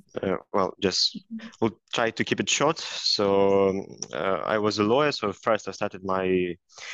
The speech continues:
Speaker 1: career as a lawyer in my home country, in Belarus, where I worked for a number of years.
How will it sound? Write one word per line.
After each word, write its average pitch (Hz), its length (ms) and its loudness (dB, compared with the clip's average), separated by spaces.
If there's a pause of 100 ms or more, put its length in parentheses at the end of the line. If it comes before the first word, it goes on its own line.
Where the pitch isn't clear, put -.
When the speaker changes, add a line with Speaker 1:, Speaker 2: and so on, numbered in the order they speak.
(260)
Speaker 1:
career 101 360 2
as 87 100 0
a 95 60 4
lawyer 95 380 4 (100)
in 90 260 -6 (160)
my 90 80 -2
home 123 220 -2
country, 110 340 -2
in 82 80 -2
Belarus, 92 580 0 (280)
where 82 160 -4
I - 20 -2
worked 104 260 0
for 101 320 2
a 98 40 -2
number 98 240 0
of 92 180 -2
years. 90 400 0